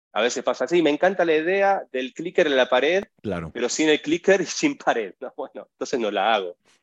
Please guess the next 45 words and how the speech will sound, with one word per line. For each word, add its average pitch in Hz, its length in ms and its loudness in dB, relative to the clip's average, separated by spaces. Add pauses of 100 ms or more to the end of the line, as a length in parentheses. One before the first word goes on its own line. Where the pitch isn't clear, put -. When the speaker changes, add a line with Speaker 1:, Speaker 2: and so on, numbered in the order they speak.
(200)
Speaker 1:
¿no? 120 80 2
Entonces, 120 400 -2 (360)
<laughs> - 1400 -2
también 143 320 4
hay, 180 180 6
hay 139 120 2
que, 151 180 -2
hay 131 160 -2
que, 143 220 -2
hay 127 100 -2
que - 80 -2
apostar 131 320 -2
que 127 80 -6
si 117 100 -8
lo 107 100 -4
haces, - 540 -2
como 98 140 -8
decía, 101 340 -10
decía - 260 -8
un, 101 240 -8
un 104 120 -8
gran 110 160 -2
humorista, 107 360 -4
si 104 160 -8
lo 101 80 -2
hacemos, 143 300 -2
lo 107 80 -2
hacemos 98 300 -4
bien. 95 240 -6
O - 40 -18
sea, 90 100 -8
hay - 40 -8
que - 80 -6
hacerlo 110 300 -2
realmente 104 460 -2 (380)
a 92 80 0
las, 90 280 -2
a 95 80 0
las 92 180 -2
expectativas. 175 880 2 (220)
Eh, 101 420 0
y 120 60 -2
después 127 280 0
también, 170 500 0 (140)
eh, 95 280 -12